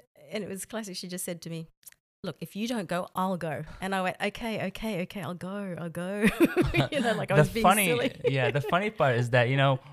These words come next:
Speaker 2: war, fine. Uh, problems, Middle East, I don't know anything about it, fine. But wake up at seven? No way. <laughs>
Speaker 1: It's, it, and it's been tough. I mean, it, I'm, I'm going against my biological clock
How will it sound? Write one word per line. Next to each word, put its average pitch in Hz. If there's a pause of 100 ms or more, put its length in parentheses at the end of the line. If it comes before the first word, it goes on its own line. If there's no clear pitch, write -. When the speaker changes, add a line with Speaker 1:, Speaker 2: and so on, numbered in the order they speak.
Speaker 2:
war, 156
fine. 120
Uh, 330
problems, 156
Middle 147
East, 160
I 131
don't 143
know 170
anything 180
about 170
it, 170
fine. 147
But 120
wake 151
up 165
at 131
seven? 190
No 190
way. 175
<laughs> - (760)
Speaker 1:
It's, -
it, 254
and 240
it's 214
been 254
tough. 214
I -
mean, 165
it, 190 (140)
I'm, 175 (140)
I'm 165 (120)
going 185
against 170
my 160
biological 160
clock -